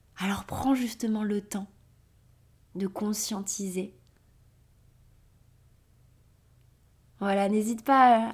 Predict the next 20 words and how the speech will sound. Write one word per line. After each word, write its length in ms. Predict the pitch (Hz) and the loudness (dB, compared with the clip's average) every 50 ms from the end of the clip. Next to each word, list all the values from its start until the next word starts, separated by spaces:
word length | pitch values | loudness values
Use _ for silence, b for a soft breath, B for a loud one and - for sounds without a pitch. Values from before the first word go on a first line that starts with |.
| - | -4
à 160 | 220 214 214 | -2 -2 0
noter, 540 | 214 220 226 226 220 - - 240 240 233 220 | 0 0 0 0 -2 -2 0 0 2 2 0
euh, 140 | 202 202 196 | -2 -2 -4
mon 200 | 208 214 214 214 | -4 -4 -4 -4
podcast 760 | 208 226 220 220 220 - 254 240 240 233 - - 226 214 208 | -4 -4 -6 -6 -4 -4 -2 -2 -2 -4 -6 -4 -4 -4 -4
cinq 300 | 208 - 226 226 220 233 | -2 -4 -4 -4 -2 -2
étoiles 340 | 220 220 220 254 240 240 233 | -4 -4 -4 -4 -4 -4 -6
si 200 | - - - 208 | -8 -8 -6 -4
jamais 340 | 202 196 190 208 214 214 | -2 -2 0 0 0 -2
il 60 | 208 208 | -2 -2
t'a 160 | - 196 196 | -4 -6 -6
plu, 440 | 196 - 247 262 269 277 269 269 254 | -6 -6 -2 2 4 4 6 4 4
à 100 | 226 220 | 2 0
t'abonner 480 | 220 208 196 190 202 208 208 214 226 | -2 -4 -4 -2 -2 -2 -2 -2 -2
si 160 | 220 220 220 | -4 -6 -8
ce 200 | 202 190 - - | -10 -10 -8 -6
n'est 180 | 190 185 185 180 | -6 -4 -6 -6
pas 300 | - - - 233 226 233 | -8 -10 -8 -6 -4 -2
déjà 320 | 233 226 220 202 208 202 | 0 0 -2 -2 -2 -4
fait. 280 | 196 196 - 240 294 359 | -6 -6 -6 -6 -6 -6